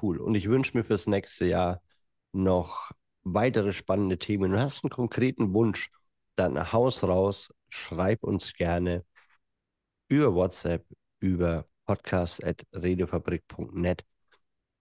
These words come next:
Alles, was du dazu brauchst, findest du in den Shownotes. Und dann würde ich sagen, ist die erste Folge im neuen Jahr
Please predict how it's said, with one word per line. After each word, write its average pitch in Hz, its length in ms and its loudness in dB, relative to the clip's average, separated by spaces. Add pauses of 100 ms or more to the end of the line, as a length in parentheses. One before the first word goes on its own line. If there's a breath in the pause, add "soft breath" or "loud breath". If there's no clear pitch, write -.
(120)
Alles, 135 420 0 (140)
was - 260 0
du - 60 -4
dazu 90 240 0
brauchst, - 400 -2
findest 135 380 2
du 110 60 4
in 98 80 4
den 90 100 2
Shownotes. 98 680 0 (520 soft breath)
Und 85 120 -4
dann 85 180 0
würde 92 160 2
ich 92 120 -4
sagen, 101 480 0 (680)
ist - 220 -6
die - 80 0
erste 117 540 0 (100)
Folge 92 540 0 (140)
im 82 220 -2
neuen 85 340 0
Jahr 80 380 -4